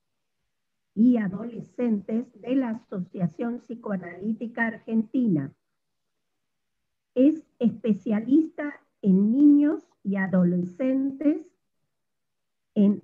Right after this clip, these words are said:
apa e ipa. Es miembro del espacio Winnicott de apa.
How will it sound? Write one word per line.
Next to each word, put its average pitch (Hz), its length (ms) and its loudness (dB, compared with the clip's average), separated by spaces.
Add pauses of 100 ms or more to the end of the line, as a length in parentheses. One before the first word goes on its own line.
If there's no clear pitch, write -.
apa 254 480 -2 (500)
e 190 80 4
ipa. 180 580 2 (1300)
Es 214 240 4
miembro 240 1000 4 (340)
del 190 340 -2
espacio 220 800 -8
Winnicott 220 960 -6 (440)
de 180 280 0
apa. 208 460 -10